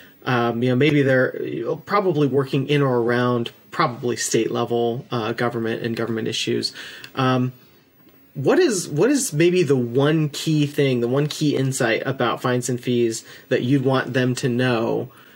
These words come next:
if you could basically beam it into, like, every state lawmaker's brain?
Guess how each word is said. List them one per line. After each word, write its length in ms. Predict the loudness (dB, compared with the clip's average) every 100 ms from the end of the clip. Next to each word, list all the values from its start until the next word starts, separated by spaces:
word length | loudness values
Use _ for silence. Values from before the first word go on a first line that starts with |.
| -6
if 180 | -4 0
you 100 | 0
could 360 | 2 -2 -2 0
basically 500 | 2 2 0 2 0
beam 400 | 0 2 4 4
it 140 | 2
into, 260 | 0 -2 0
like, 200 | 0 0
every 220 | -2 0
state 300 | 0 0 0
lawmaker's 480 | 0 0 -2 -2 -4
brain? 520 | -2 0 0 -2 -6